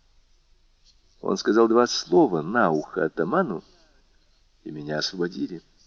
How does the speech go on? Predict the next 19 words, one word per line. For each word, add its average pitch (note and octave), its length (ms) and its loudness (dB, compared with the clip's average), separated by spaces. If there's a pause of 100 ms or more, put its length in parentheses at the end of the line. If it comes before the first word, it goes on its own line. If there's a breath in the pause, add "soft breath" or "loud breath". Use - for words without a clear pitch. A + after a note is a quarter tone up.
(1300)
"Перед G#2 300 4
ним C#3+ 240 8
даже D3 360 12
извинились, E3+ 760 8
что - 240 8
задержали G2 760 10
тебя", — F2+ 420 4
прибавил F2+ 420 6
Башан. F2+ 340 2 (320 soft breath)
"Вот E2 160 -4 (140)
именно", — D#2 760 -4 (800)
подтвердил E2+ 640 0
Альбер. E2 320 0 (1120)
"Уж - 160 -10
не G#2+ 80 -2
Ариост G2+ 760 10
ли A#2 180 6
он?" F2 220 6 (440)
"Нет, - 180 0